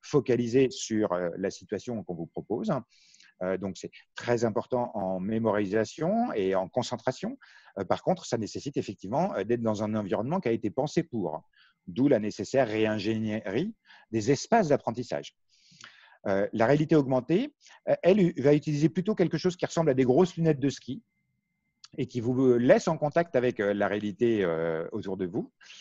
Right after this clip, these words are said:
euh, et qui va venir superposer sur cette réalité des éléments digitaux, des informations, éventuellement des objets trois D que vous allez, euh, qui vont augmenter, euh, votre vision du réel. Ça, aujourd'hui, ça fonctionne très bien sur des smartphones ou sur des tablettes. Euh, il y a beaucoup de,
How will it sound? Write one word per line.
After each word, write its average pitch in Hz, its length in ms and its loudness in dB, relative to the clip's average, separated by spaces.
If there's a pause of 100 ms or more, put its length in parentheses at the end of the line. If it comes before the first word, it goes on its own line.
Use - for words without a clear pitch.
(200)
euh, 110 120 0
et 131 100 -4
qui 131 120 -8
va 127 120 6
venir 170 240 0
superposer 156 760 0
sur - 180 -8
cette 113 180 -4
réalité 107 400 -2
des 135 220 0
éléments 160 280 4
digitaux, 147 480 -2 (380)
des 104 220 -2
informations, 101 720 -2
éventuellement 117 460 -2
des 113 220 0
objets 104 240 -2
trois 92 240 -6
D 107 220 -2 (400)
que 110 40 -6
vous 113 220 -2
allez, 143 340 4
euh, 104 160 4 (260)
qui 107 100 -12
vont 123 260 -2
augmenter, 139 800 0
euh, 101 200 -2
votre 104 280 -4
vision 110 300 -6
du 117 100 -4
réel. 87 260 -6 (560)
Ça, 175 160 6
aujourd'hui, 165 280 4
ça 156 140 2
fonctionne 147 360 -2
très 151 160 0
bien 185 160 0
sur - 120 -6
des 131 120 2
smartphones 156 480 -2
ou 156 40 -4
sur - 140 -6
des 113 140 -2
tablettes. 107 340 -2 (800)
Euh, 101 140 0
il 101 60 0
y 104 40 0
a 107 60 2
beaucoup 135 420 2
de, 110 420 2